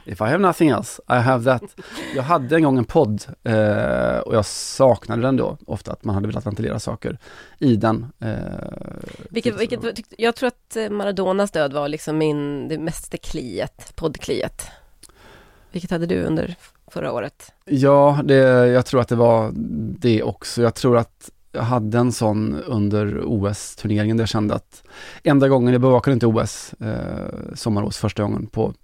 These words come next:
Speaker 1: tjugohundratalet, tror jag. Och enda gången som jag kände att nu vill jag skriva var, eh, efter Sveriges semifinal. Eh,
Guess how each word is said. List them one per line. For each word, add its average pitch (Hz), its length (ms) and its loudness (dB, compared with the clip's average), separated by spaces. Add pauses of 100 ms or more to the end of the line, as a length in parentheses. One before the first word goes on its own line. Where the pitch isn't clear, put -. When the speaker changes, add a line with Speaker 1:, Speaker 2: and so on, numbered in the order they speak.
Speaker 1:
tjugohundratalet, 104 720 -2
tror - 140 -2
jag. - 80 -6 (440)
Och - 180 -8
enda 131 220 6
gången 117 180 4
som 104 100 -4
jag 110 60 2
kände 107 220 2
att - 220 -8
nu 117 220 2
vill 107 120 4
jag 101 100 2
skriva 120 720 0
var, 107 440 0 (100)
eh, - 540 -6
efter 107 460 -4 (180)
Sveriges - 420 0
semifinal. 117 640 0 (300)
Eh, - 80 -8